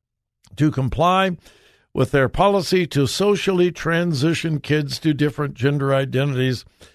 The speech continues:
behind their parents' back. The judge said both sides are expected to work in good faith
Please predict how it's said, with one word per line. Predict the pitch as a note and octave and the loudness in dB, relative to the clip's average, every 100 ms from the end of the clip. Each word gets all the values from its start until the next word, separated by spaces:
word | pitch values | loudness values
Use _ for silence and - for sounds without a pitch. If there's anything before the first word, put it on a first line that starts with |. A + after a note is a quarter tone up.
| _ _ - | _ _ -2
behind | B2 A#2 F2+ C#3 D#3+ E3 E3 D#3+ C#3+ _ _ _ _ | 2 2 2 2 2 2 0 0 -2 _ _ _ _
their | B2 B2+ | -2 0
parents' | - C3+ C#3 C3+ C3 - - - _ _ - | 0 0 2 2 0 -4 -12 -16 _ _ -8
back. | A2+ A2+ F#2 F2 - - _ _ _ _ _ _ | -4 -4 -6 -14 -20 -20 _ _ _ _ _ _
The | - C#3+ C3+ | 0 2 2
judge | B2 G3 F#3+ | 2 2 0
said | C#3 A3 B3 C#4 C#3+ | -2 0 -2 -2 -2
both | D3+ D#3 | 0 -2
sides | - F3+ F#3 G3 C3 | -4 -2 -2 -2 -4
are | D3 | -4
expected | - - F#3 - F3+ | -6 -4 -4 -2 -2
to | E3 | 0
work | E3 D#3+ D3+ | 0 -2 -2
in | C#3+ | 0
good | C3 A#2+ | 0 0
faith | - F#3 G3+ | 0 0 0